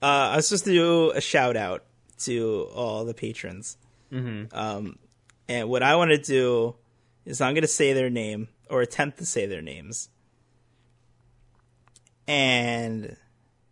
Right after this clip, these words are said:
Speaker 1: what you're gonna do is make fun of their names.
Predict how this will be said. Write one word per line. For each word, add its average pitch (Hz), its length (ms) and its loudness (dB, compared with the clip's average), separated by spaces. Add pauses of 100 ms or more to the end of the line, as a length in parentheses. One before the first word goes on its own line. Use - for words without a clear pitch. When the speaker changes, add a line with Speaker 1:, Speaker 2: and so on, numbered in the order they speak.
(1300)
Speaker 1:
what 107 120 -4
you're 135 220 0
gonna 135 220 0
do 113 640 -2 (1200)
is 127 120 -14
make 110 180 -6
fun 101 200 -10
of 71 80 -10
their 67 160 -10
names. - 480 -18